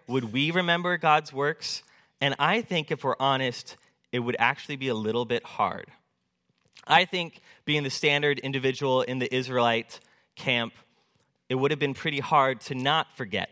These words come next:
what God had done. In their hearts,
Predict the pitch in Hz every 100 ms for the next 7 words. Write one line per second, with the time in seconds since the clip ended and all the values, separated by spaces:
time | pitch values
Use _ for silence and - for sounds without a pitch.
0 | - 107 92 98 87 92 92 87 90 60
1 | 101 _ _ _ _ _ _ _ _ _
2 | _ _ - - 139 135 165 151 160 -
3 | -